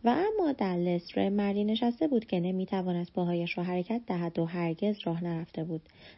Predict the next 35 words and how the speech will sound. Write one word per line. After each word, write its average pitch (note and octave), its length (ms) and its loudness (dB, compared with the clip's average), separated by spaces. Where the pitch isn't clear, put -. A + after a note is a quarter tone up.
زیرا E3 380 0
لنگ B3+ 320 0
مادرزاد E3 720 -2
بود. - 200 -10
هنگامی F#4+ 400 4
که F#4 100 2
پولس F3+ 340 2
سخن F3 300 -2
می‌گفت، G3 600 0
او F3 240 0
گوش D#3+ 400 -2
فرا F3 340 0
می‌داد. F3 460 -2
پولس E3 380 0
بدو E3 180 0
چشم F#3 400 -2
دوخت A#3 360 0
و F3 140 4
دید A3 340 -2
که - 200 0
ایمان F3 420 0
شفا G3 340 -4
یافتن F3+ 520 -2
دارد. E3 400 -4
پس E4 220 -2
با A3 120 2
صدای D#3+ 320 2
بلند D#3+ 320 -2
به D#3+ 60 -2
او D3+ 180 0
گفت: C4+ 260 2
«بر E3 140 -2
پاهای E3 400 -2
خود E3 320 -6
راست C4+ 360 2